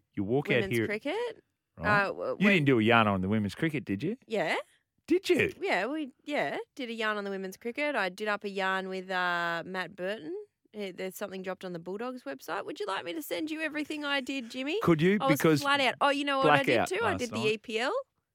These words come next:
Speaker 1: Did you?
Speaker 2: Yeah. What do you
Speaker 1: Jeez.
Speaker 2: think I do all day?
Speaker 1: Don't
Speaker 2: Like,
Speaker 1: let me answer
Speaker 2: Bev
Speaker 1: that.
Speaker 2: gets her money
Speaker 1: I
Speaker 2: out of
Speaker 1: was
Speaker 2: me.
Speaker 1: gonna say,
Speaker 2: <laughs>
Speaker 1: Bev. Tell you what, hard taskmaster.
Speaker 2: Yeah, no,
Speaker 1: Or
Speaker 2: I'm,
Speaker 1: mistress.
Speaker 2: I'm a very hard worker.
Speaker 1: Uh,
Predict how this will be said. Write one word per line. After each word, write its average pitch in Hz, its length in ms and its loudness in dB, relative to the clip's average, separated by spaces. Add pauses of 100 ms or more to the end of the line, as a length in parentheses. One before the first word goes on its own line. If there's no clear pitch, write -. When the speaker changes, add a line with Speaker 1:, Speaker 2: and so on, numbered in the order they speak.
(200)
Speaker 1:
Did 320 220 0
you? 302 340 2
Speaker 2:
Yeah. 240 280 0 (420)
What - 100 -6
do 320 60 0
you 208 60 -2
Speaker 1:
Jeez. - 40 -8
Speaker 2:
think 508 240 -2
I 453 180 4
do 330 220 2
all 427 160 4
day? 247 420 2 (380)
Speaker 1:
Don't 131 200 0
Speaker 2:
Like, 180 80 4
Speaker 1:
let 123 100 2
me 110 160 0
answer 104 240 2
Speaker 2:
Bev 453 80 -2
Speaker 1:
that. - 60 -4
Speaker 2:
gets 403 280 -2
her 339 180 -2
money 254 360 -2
Speaker 1:
I 240 60 4
Speaker 2:
out 160 80 6
of - 20 4
Speaker 1:
was 170 140 2
Speaker 2:
me. 320 60 -2
Speaker 1:
gonna 240 220 6
say, 180 420 2
Speaker 2:
<laughs> 427 60 4
Speaker 1:
Bev. 359 520 4 (500)
Tell 214 160 0
you 143 140 4
what, 190 180 2
hard 247 280 2
taskmaster. - 840 0 (360)
Speaker 2:
Yeah, - 180 -2
no, 403 200 -4
Speaker 1:
Or - 40 2
Speaker 2:
I'm, - 60 0
Speaker 1:
mistress. 415 540 -4
Speaker 2:
I'm 302 140 -4
a 294 40 -2
very 294 280 0
hard 240 440 -6
worker. 233 420 -8 (380)
Speaker 1:
Uh, 131 100 0